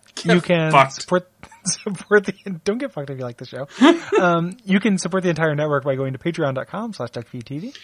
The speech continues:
Speaker 1: let's be clear, entire network, not just this, the good shows too.
Speaker 2: Yeah, you can <laughs> support the whole, the whole business. Uh, you can also rate and review the, uh, uh, the whole show
Speaker 1: Yeah,
Speaker 2: on
Speaker 1: please.
Speaker 2: iTunes.
Speaker 1: Uh, yeah, just go to iTunes. It doesn't take as long as you think. You don't even have to write the review. The rating helps.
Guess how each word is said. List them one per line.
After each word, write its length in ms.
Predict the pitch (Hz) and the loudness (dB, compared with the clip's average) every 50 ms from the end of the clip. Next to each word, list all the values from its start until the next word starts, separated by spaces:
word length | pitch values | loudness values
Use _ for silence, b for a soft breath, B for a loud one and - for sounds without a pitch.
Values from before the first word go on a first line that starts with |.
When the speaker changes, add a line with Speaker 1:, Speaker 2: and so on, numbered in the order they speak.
| B B B - | B B B 0
Speaker 1:
let's 140 | 320 311 330 | 0 2 2
be 80 | - 196 | 2 2
clear, 220 | 160 127 - - _ - | 2 0 -4 -8 _ 0
entire 480 | 185 185 - - - 214 226 220 208 196 | 0 0 0 4 8 10 10 10 10 8
network, 400 | 190 165 123 113 101 90 - - | 6 2 0 -2 -4 -6 -4 -2
not 160 | 113 127 131 | 0 0 0
just 220 | - 185 180 - | 0 0 -2 0
this, 360 | - 233 202 180 139 - - _ _ _ | 0 0 0 0 -2 -6 -10 _ _ _
the 80 | - 113 | -12 -4
good 180 | - 139 170 - | 0 0 0 2
shows 300 | - 165 143 123 - - | 0 -2 -2 -4 -4 -2
too. 260 | - 139 110 95 - - _ _ _ _ | 0 0 0 0 -2 -8 _ _ _ _
Speaker 2:
Yeah, 160 | - 226 240 196 | -4 0 0 0
you 80 | 165 - - _ - | 0 -2 -4 _ -20
can 180 | - - _ | -20 -16 _
<laughs> 0 | |
support 560 | - - - - - 202 165 - - 185 180 - | -6 -6 -6 -6 -6 -8 -6 -4 -4 -4 -4 -4
the 80 | 151 | -4
whole, 280 | 131 147 175 214 220 196 | -2 -2 -2 -2 -4 -4
the 100 | 151 139 | -6 -6
whole 140 | 147 208 240 | -4 -6 -4
business. 520 | 202 175 165 151 131 123 120 113 - - B B B B B B B B B B | -2 -2 -2 -2 -4 -8 -12 -12 -14 -18 B B B B B B B B B B
Uh, 80 | 160 151 | -4 -4
you 120 | 151 160 | -2 -2
can 140 | 151 185 185 | 0 0 0
also 200 | 175 165 - 156 | 0 0 -2 -4
rate 200 | 135 135 143 143 | -2 -4 -4 -4
and 80 | 135 | -6
review 340 | 123 110 113 123 131 - - - _ _ _ _ _ _ _ _ _ _ _ _ | -8 -8 -8 -10 -12 -12 -14 -18 _ _ _ _ _ _ _ _ _ _ _ _
the, 420 | - 127 127 120 120 117 117 123 120 | -14 -10 -8 -8 -8 -8 -8 -10 -8
uh, 40 | 120 | -8
uh, 640 | 120 120 120 120 120 107 - 123 123 120 120 120 120 - | -8 -8 -8 -8 -10 -10 -10 -10 -10 -10 -10 -12 -12 -10
the 80 | 131 113 | -10 -8
whole 220 | - 139 127 120 | -6 -6 -8 -8
show 380 | - - 131 120 117 127 135 - _ _ - | -8 -8 -8 -6 -6 -8 -10 -12 _ _ -4
Speaker 1:
Yeah, 160 | 359 349 226 | -2 0 0
Speaker 2:
on 80 | 202 226 | 0 -2
Speaker 1:
please. 360 | 214 226 196 - - - - | -2 -2 -2 -4 -8 -10 -8
Speaker 2:
iTunes. 80 | 196 214 240 240 | -6 -4 -4 -4
Speaker 1:
Uh, 20 | 214 | -2
yeah, 200 | 240 262 180 139 | -2 -2 -4 -4
just 180 | 135 139 - | -4 -6 -4
go 100 | - 185 | -2 -2
to 80 | 185 196 | 0 0
iTunes. 580 | 180 202 202 - 240 269 277 262 233 220 - | 0 -2 -2 -2 -4 -4 -4 -4 -6 -6 -6
It 220 | 170 165 156 143 - _ _ _ _ _ | -4 -4 -6 -6 -10 _ _ _ _ _
doesn't 320 | - 196 165 170 196 170 | -4 -4 -4 -4 -8 -10
take 220 | - - 190 175 - | -10 -10 -10 -8 -10
as 140 | 175 - - | -12 -12 -12
long 180 | 165 185 196 | -12 -12 -12
as 100 | 185 170 | -12 -14
you 60 | 175 147 | -12 -8
think. 320 | - 226 262 262 - - 156 | -6 -6 -6 -6 -8 -12 -10
You 60 | 156 | -6
don't 140 | 190 240 254 | -4 -4 -4
even 160 | 240 220 196 | -4 -6 -4
have 160 | 175 180 180 | -4 -4 -4
to 100 | - 185 | -4 -4
write 180 | 180 175 170 175 | -4 -4 -4 -4
the 80 | 185 185 | -6 -6
review. 340 | 175 180 196 254 302 294 | -6 -6 -6 -6 -6 -6
The 140 | - - - | -8 -10 -12
rating 280 | 98 101 110 120 131 127 | -12 -8 -8 -6 -6 -4
helps. 460 | 131 160 165 165 - - - - | -2 -2 -4 -4 -6 -10 -12 -12